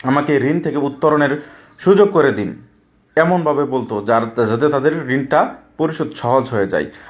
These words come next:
আর আমরা কত শতভাবে, কত ইনিয়ে বিনিয়ে আমরা ঋণ করতে পারি, ঋণ করি, সেগুলোর আমরা চিন্তা ফিকির করি না।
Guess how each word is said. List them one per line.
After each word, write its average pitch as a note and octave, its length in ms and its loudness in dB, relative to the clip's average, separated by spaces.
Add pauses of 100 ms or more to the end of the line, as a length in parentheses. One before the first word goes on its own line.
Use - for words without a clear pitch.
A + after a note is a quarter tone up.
আর C3 220 2
আমরা D3 580 0 (440)
কত G#3 600 2
শতভাবে, C#3+ 580 2 (200)
কত D#3 520 2
ইনিয়ে D3 280 2
বিনিয়ে A#2 300 0
আমরা A2+ 360 0 (240)
ঋণ D#3+ 200 2
করতে E3 320 0
পারি, A2 400 0 (180)
ঋণ F3+ 260 0
করি, C3 400 -2 (300)
সেগুলোর D3+ 640 2 (1160)
আমরা B2+ 260 2
চিন্তা F3 300 0
ফিকির A2+ 280 -2
করি G2+ 260 -2
না। C#2+ 100 -8